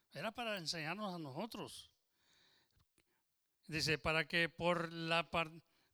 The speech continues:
paciencia y por la consolación de las Escrituras tengamos esperanza".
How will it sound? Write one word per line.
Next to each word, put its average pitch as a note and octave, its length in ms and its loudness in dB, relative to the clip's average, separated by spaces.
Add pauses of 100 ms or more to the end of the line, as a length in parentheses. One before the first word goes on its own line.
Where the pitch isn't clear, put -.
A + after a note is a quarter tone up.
paciencia G3+ 1300 4 (320)
y B3 240 4
por G#3+ 280 -2
la G3 140 0
consolación G3 960 -2
de F#3 120 -4
las F3 160 0
Escrituras F#3 840 0 (1200)
tengamos D3 680 -2
esperanza". B2+ 1160 -2